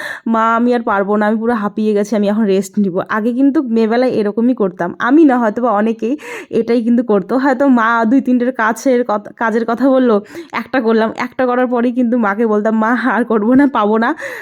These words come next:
হ্যাঁ, বলতাম সোজাসুজি, "পাবো না, যাও।" তখন মা কী করতো, দুই একটা গালি দিত বা গালি দিতই না, যা কি আর। তো দেখো শ্বশুরবাড়িতে কিন্তু ওটা কিন্তু কোনোদিনও হয় না। তো আমাদের কিন্তু দায়িত্ব অনুযায়ী কিন্তু সব কিছুই করতে হয় একের পর এক।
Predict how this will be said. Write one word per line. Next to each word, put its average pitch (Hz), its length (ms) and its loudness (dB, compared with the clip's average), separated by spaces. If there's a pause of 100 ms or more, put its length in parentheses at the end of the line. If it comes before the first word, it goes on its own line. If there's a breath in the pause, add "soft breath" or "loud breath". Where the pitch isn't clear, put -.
হ্যাঁ, 381 100 2
বলতাম 277 380 4
সোজাসুজি, 233 380 2
"পাবো 208 280 0
না, 180 160 -2
যাও।" 180 340 0 (400 loud breath)
তখন 294 260 4
মা 285 140 4
কী 285 140 2
করতো, 262 440 0
দুই 294 180 2
একটা 277 220 0
গালি 240 220 2
দিত 233 200 -2
বা 349 140 0
গালি 247 240 2
দিতই 220 300 0
না, 233 120 0
যা 208 260 0
কি 202 240 -4
আর। 175 140 -2 (320 loud breath)
তো - 60 -8
দেখো 262 300 0
শ্বশুরবাড়িতে 269 520 2
কিন্তু 262 240 0
ওটা 202 240 -2
কিন্তু 240 220 -2
কোনোদিনও 220 440 -2
হয় 196 220 -2
না। 160 160 -4 (200)
তো 262 60 0
আমাদের 220 400 0
কিন্তু 269 260 2
দায়িত্ব 208 400 0
অনুযায়ী 233 340 2
কিন্তু 247 200 0
সব 226 260 -4 (100)
কিছুই 254 260 -2
করতে 196 300 -4
হয় 208 120 -2
একের 226 380 -4
পর 233 180 -4
এক। 160 200 -4